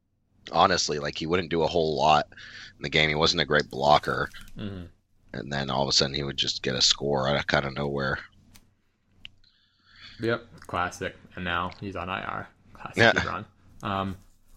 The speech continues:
Speaker 2: with San Fran, though, um, I'm off on the receivers. Um, it's just the secondary. Just, I think the secondary has him beat. So, Tevin, and then let me look into Matt Breida, 'cause he's been out.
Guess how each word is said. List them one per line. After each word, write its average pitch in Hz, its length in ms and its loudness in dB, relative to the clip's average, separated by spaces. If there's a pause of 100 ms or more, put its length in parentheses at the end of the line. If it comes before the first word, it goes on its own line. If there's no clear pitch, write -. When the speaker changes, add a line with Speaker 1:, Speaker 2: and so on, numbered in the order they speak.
Speaker 2:
with 160 140 6
San 123 280 2
Fran, 98 400 -4
though, 95 320 -2
um, 95 300 -4
I'm 123 200 2
off 135 220 4
on 135 140 4
the 107 80 2
receivers. 113 760 0 (840)
Um, 92 480 -4 (460)
it's - 120 -12
just 113 100 -6
the 110 60 -4
secondary. 90 520 -2
Just, 87 200 -8 (400)
I 107 100 2
think 98 120 -2
the 92 60 -2
secondary 90 500 -2
has 90 240 -2
him 87 120 -6
beat. 90 300 -4 (440)
So, 90 480 2 (760)
Tevin, 127 540 6
and 107 180 0
then 104 340 2 (800)
let 123 100 6
me 165 80 10
look 202 200 8
into 185 160 8
Matt 113 260 6
Breida, 87 400 2 (360)
'cause 110 140 4
he's 127 180 6
been 92 140 2
out. 78 300 -2